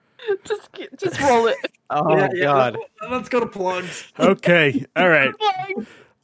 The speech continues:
Speaker 4: Let's start with plugs. That was, uh, just a joke, by the way. That, that's a horrible way to live. <laughs> Uh, let's do some plugs. Ryan,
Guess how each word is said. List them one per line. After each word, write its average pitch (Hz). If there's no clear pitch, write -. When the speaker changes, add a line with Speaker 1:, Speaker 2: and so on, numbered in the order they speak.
Speaker 4:
Let's 165
start 165
with 175
plugs. 139
That 147
was, 127
uh, 135
just 127
a 107
joke, 104
by 101
the 104
way. 104
That, 110
that's 123
a 107
horrible 123
way 117
to 131
live. -
<laughs> -
Uh, 165
let's 170
do 180
some 202
plugs. 147
Ryan, 156